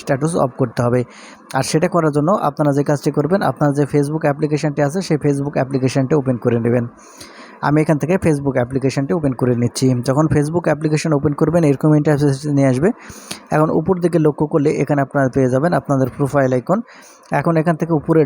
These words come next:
ডান দিকে যে প্রোফাইল আইকন আছে সেখানে ক্লিক করবেন। ক্লিক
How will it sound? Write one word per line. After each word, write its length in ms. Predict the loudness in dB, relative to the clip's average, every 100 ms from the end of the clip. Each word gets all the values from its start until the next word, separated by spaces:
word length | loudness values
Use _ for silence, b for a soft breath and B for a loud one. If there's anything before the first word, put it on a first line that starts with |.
| 2
ডান 140 | 0 -2
দিকে 140 | -2 -2
যে 60 | -2 -2
প্রোফাইল 280 | -2 0 0
আইকন 200 | -2 -2 -2
আছে 120 | -4 -4
সেখানে 220 | 0 0 0
ক্লিক 160 | -2 -2
করবেন। 200 | 0 0 -2 B B B B -2
ক্লিক 160 | 0